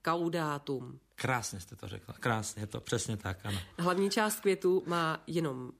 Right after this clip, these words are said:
Speaker 1: několik centimetrů, ale po stranách vyrůstají dva okvětní lístky, takové trošku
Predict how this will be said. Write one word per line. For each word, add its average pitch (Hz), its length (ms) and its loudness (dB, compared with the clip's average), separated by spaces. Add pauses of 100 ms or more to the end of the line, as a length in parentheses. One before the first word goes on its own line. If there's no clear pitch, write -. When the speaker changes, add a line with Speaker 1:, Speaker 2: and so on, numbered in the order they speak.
(120)
Speaker 1:
několik 165 460 2
centimetrů, 139 800 -6 (340)
ale 156 200 4
po 165 120 -2
stranách 180 480 2
vyrůstají 175 480 2
dva 147 180 0
okvětní 190 400 4
lístky, 147 520 -2
takové 151 320 -2
trošku 151 540 -2